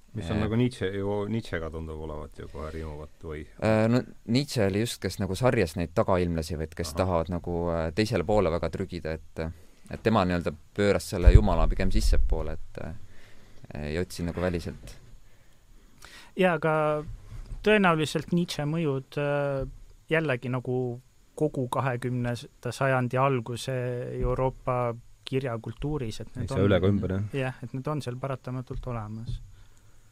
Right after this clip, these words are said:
Speaker 3: Ja et kui ma praegu mõtlen, et see Nietzsche dionüüsosliku otsing,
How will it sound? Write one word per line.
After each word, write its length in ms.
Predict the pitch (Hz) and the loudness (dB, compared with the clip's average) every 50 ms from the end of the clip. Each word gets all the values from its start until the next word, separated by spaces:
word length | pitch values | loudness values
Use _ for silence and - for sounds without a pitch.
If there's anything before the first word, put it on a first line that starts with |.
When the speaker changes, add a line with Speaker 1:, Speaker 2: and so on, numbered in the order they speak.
| - - - - - - - - - - - - - - _ _ - _ _ _ _ - | -20 -20 -20 -20 -20 -20 -20 -20 -20 -20 -20 -20 -20 -20 _ _ -20 _ _ _ _ -2
Speaker 3:
Ja 180 | 139 135 131 127 127 127 127 127 123 123 123 127 127 127 123 120 - - - - - - - - - - - - - - - - - - - - - - - - - - - | 0 2 2 2 2 2 2 0 0 0 0 0 0 -2 -4 -8 -12 -18 -20 -20 -20 -20 -20 -20 -18 -18 -20 -20 -20 -20 -20 -20 -20 -20 -20 -20 -20 -20 -20 -20 -20 -20 -18
et 80 | 127 - | -12 -8
kui 100 | - 151 | -4 -4
ma 120 | 160 151 | -2 -2
praegu 340 | 143 135 160 170 165 151 147 147 | -2 0 0 2 2 0 0 0
mõtlen, 440 | 151 165 180 180 - 143 127 123 120 | 2 0 0 0 -2 -2 -2 0 -2
et 100 | 123 - | -4 -4
see 380 | - - - 135 127 127 123 127 | -6 -8 -6 -6 -4 -4 -2 -2
Nietzsche 1200 | 131 135 143 151 156 156 156 - - - - 139 135 127 127 127 123 123 123 123 120 120 120 120 - - - - | -2 -2 -2 -2 -4 -4 -6 -8 -10 -8 -6 -4 -4 -4 -4 -4 -4 -4 -4 -4 -4 -6 -6 -8 -12 -16 -18 -10
dionüüsosliku 1900 | - 127 123 139 151 170 196 185 165 151 131 - - - - - - - - 127 123 117 - - - - - 131 127 127 123 - - - - 131 123 117 117 117 113 113 - - _ _ - - - - - - - - | -8 -4 -2 0 2 2 2 0 -2 -4 -8 -10 -12 -12 -12 -14 -14 -10 -8 -6 -6 -6 -8 -12 -14 -14 -12 -8 -8 -8 -8 -10 -12 -10 -6 -6 -4 -4 -4 -6 -8 -10 -14 -20 _ _ -20 -20 -20 -20 -20 -20 -12 -6
otsing, 600 | 135 131 147 143 - - - - 123 120 117 | -2 -2 -2 -2 -4 -6 -6 -4 -4 -4 -4